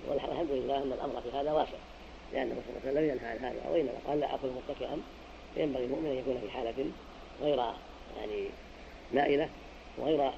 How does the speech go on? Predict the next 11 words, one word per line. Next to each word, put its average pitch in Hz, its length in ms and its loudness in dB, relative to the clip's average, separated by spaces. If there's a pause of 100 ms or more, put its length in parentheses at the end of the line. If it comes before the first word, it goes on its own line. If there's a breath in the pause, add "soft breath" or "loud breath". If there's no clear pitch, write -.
(960)
متمكنة 151 520 0 (460)
التمكن 139 400 -2
الكلي 139 440 4
الذي 123 300 0
يجعله 127 420 -2 (420)
يسرف 151 300 4
في 110 60 0
الأكل 135 260 -2
أو 123 640 -6
يزيده 123 220 4 (160)
زيادة 131 200 0